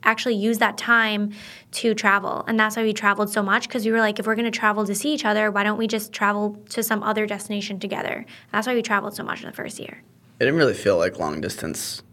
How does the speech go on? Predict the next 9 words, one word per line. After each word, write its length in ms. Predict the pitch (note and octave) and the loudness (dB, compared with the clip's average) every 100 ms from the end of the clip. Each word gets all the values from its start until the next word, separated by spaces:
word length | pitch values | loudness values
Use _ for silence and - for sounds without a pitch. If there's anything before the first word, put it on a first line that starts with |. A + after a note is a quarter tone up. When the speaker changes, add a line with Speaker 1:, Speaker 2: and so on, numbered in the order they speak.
| - - | -14 -8
Speaker 2:
um, 520 | F#2 B1+ - - - _ - | -6 -8 -12 -16 -20 _ 0
because 720 | G#2+ G#2+ G2+ G#2 - - - - - - - - - | 4 4 4 0 -6 -10 -14 -20 -20 -20 -20 -20 2
I 120 | A2+ | 4
was 180 | G2 G2+ | 4 2
only 240 | G2+ F#2+ - | 0 0 2
four 260 | G#2 F#2 | 4 6
hours 260 | G2 F#2+ G2+ | 4 2 2
away 280 | F2+ F2+ - | 4 4 2
anyways. 640 | F#2 G2 G2+ A2+ A#2 | 0 0 2 2 0